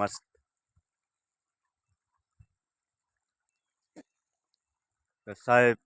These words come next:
पाणी द्यायला लागते ना. आता पाणी दिलं नाही, कारण का,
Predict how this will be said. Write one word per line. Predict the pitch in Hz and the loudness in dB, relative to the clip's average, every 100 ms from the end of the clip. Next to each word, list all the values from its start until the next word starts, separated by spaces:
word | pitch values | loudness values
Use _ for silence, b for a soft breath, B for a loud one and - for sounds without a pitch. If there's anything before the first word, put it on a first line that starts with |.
| _ _ _ _ | _ _ _ _
पाणी | 110 107 104 113 | 2 2 2 -2
द्यायला | 113 113 | 2 4
लागते | 110 107 _ 110 104 | 4 2 _ -10 -6
ना. | 107 104 | -2 0
आता | 101 - 117 113 113 113 110 110 104 _ _ _ _ _ _ _ _ _ _ _ _ - | 0 0 4 6 8 6 2 -2 -8 _ _ _ _ _ _ _ _ _ _ _ _ -2
पाणी | 113 107 107 | 2 2 2
दिलं | 113 120 117 117 | -2 0 2 2
नाही, | 113 110 | 0 0
कारण | 117 107 110 113 | 4 4 4 -2
का, | - 113 | 0 4